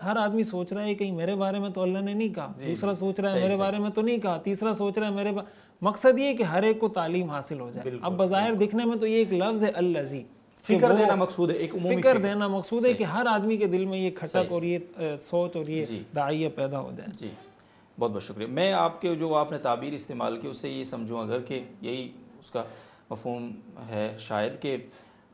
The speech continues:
Speaker 2: کسی بھی حکم کا سبب خاص ہو سکتا ہے،
Speaker 1: ہوں۔
Speaker 2: لیکن وہ حکم بعد میں عمومی ہی ہوتا ہے۔
Speaker 1: عمومی ہوتا ہے۔
Speaker 2: کیونکہ جو ہم کبھی بھی کسی ادارے میں، گورنمنٹ اگر کوئی قانون بناتی ہے،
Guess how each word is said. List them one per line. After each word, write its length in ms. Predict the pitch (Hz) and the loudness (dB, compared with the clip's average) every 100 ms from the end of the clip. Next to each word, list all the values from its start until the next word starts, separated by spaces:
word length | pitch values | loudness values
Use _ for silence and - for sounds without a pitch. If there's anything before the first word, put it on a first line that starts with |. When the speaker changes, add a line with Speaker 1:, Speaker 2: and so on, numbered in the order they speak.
| _ - | _ -2
Speaker 2:
کسی 240 | 185 214 | 0 2
بھی 180 | 208 208 147 | 0 0 0
حکم 240 | 147 185 | 0 -2
کا 140 | 180 - | -2 -2
سبب 360 | - 190 226 | 0 2 2
خاص 300 | 156 170 170 | 4 2 2
ہو 60 | 139 | 0
سکتا 380 | - - 127 143 | -6 -6 -4 -4
ہے، 60 | |
Speaker 1:
ہوں۔ 320 | 139 139 120 113 - | -6 -8 -10 -14 -8
Speaker 2:
لیکن 220 | 139 151 202 | -4 -2 2
وہ 120 | 190 185 | 2 4
حکم 260 | 190 240 | 4 4
بعد 180 | 190 175 | 6 6
میں 160 | 175 180 | 4 2
عمومی 380 | 160 151 165 160 | 2 2 2 0
ہی 180 | 151 | -2
ہوتا 260 | 127 101 120 | -2 -4 -4
ہے۔ 40 | |
Speaker 1:
عمومی 280 | 156 202 233 | -2 0 0
ہوتا 120 | 175 | -2
ہے۔ 120 | 113 - | -6 -6
Speaker 2:
کیونکہ 280 | 147 175 | 0 0
جو 200 | 175 147 | 2 -2
ہم 160 | 147 156 | -2 -2
کبھی 200 | 165 165 | -2 -2
بھی 100 | 170 | -2
کسی 280 | 170 156 147 | -4 -6 0
ادارے 320 | 127 131 143 | 2 2 2
میں، 400 | 139 139 135 131 - 120 117 - 123 | -2 -4 -4 -6 -10 -14 -12 -12 0
گورنمنٹ 320 | 127 139 151 147 | 2 2 0 -2
اگر 140 | 135 | -4
کوئی 180 | 127 127 | -4 0
قانون 260 | 123 131 | 0 0
بناتی 460 | 127 120 117 113 120 | -2 0 -2 -4 -6
ہے، 120 | 117 | -8